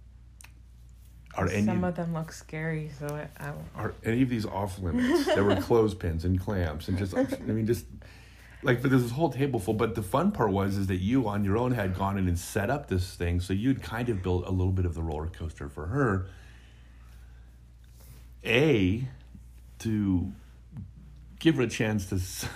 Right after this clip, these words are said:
Speaker 1: <laughs> see things and say that, "I don't like, I don't like that, put that away," but also
Speaker 2: Or ask questions.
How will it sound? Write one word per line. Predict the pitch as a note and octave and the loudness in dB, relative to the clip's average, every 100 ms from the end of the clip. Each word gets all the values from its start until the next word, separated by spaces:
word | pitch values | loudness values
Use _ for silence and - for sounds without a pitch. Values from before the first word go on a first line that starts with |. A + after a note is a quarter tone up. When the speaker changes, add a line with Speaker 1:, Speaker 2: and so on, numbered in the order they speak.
| - | -10
Speaker 1:
<laughs> | - C#3 | 2 2
see | B2+ A#2+ A#2 | 2 0 0
things | A#2 G#2 G2 | 2 0 2
and | G2+ | 0
say | F#2 F#2+ | 2 2
that, | F#2 F#2+ F2+ | 4 2 2
"I | |
don't | F#2+ F2 | 0 0
like, | F2 F2+ - - | 0 -2 -6 -4
I | F#2 | 0
don't | F2 | 0
like | F2 F2+ | 2 0
that, | D#2+ - | -2 -4
put | F2 F2 | -2 -2
that | D#2 | -2
away," | D#2+ G#2 | -2 -2
but | F#2 F2 | 0 -2
also | C#3+ E3 F2+ F2 F2+ - - - - - | -4 -2 0 2 0 -6 -20 -20 -18 -8
Speaker 2:
Or | F#3 | -6
ask | E3 D#3+ - | -6 -8 -12
questions. | E3 D#3+ - F3+ E3+ | -14 -14 -14 -12 -12